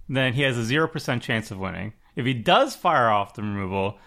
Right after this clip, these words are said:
he has a higher than zero percent chance of winning,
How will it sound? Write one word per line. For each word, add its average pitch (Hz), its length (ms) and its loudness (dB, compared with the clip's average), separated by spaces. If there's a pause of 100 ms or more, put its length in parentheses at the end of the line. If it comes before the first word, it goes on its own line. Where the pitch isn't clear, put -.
(140)
he - 140 -2
has 147 260 4
a 135 320 0
higher 196 420 4
than 135 180 0
zero 107 280 0
percent 95 360 -6
chance - 380 -8
of 92 100 -8
winning, 101 360 -2